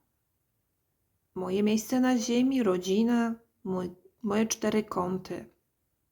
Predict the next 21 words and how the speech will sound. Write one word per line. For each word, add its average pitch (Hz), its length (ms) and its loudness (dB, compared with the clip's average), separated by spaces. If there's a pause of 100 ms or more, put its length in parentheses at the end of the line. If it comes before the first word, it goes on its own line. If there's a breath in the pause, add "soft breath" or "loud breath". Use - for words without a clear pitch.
(1600 soft breath)
Więc 214 120 -4
ja 311 100 2
mam 349 80 4
poczucie 277 500 0
tutaj, 247 480 0
być 226 340 -4
może 220 460 0
ktoś 247 720 -2 (640)
jest 196 280 -4
gdzieś 240 280 -4
o 202 80 -2
to 190 160 -8
zazdrosny 190 720 -4
lub, 185 380 -2 (480)
mm, 170 540 -12 (540 loud breath)
nie 185 140 -6
wiem, 180 80 -8
w 185 40 -10
jakiś 208 220 -6
sposób - 420 -8
ciebie 190 680 -4